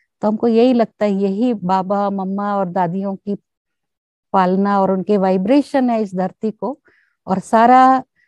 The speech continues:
सब दादियां यहाँ आकर के गई है, तभी हमको लगता है हैदराबाद सिंध और हैदराबाद दक्षिण, क्योंकि बाबा ने एक बार,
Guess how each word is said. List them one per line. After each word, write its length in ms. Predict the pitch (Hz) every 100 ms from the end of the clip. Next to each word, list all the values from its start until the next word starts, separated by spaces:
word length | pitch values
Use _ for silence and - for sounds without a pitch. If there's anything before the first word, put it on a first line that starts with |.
| _ _ _
सब 340 | - 269 247
दादियां 440 | 208 220 214 254 262
यहाँ 360 | 233 226 226 214
आकर 240 | 226 214
के 160 | 208 202
गई 220 | 196 208
है, 60 |
तभी 300 | 202 202 202
हमको 300 | 202 196 -
लगता 340 | 202 185 - 196
है 80 | 180
हैदराबाद 540 | 185 190 202 196 196
सिंध 400 | - - 262 262 _ _ _ _ _ 202
और 140 | 185
हैदराबाद 560 | 175 170 190 190 190 170
दक्षिण, 540 | 185 - - 196 175
क्योंकि 340 | - 190 214
बाबा 340 | 190 185 185 214
ने 200 | 214 208
एक 140 | 185
बार, 240 | 196 196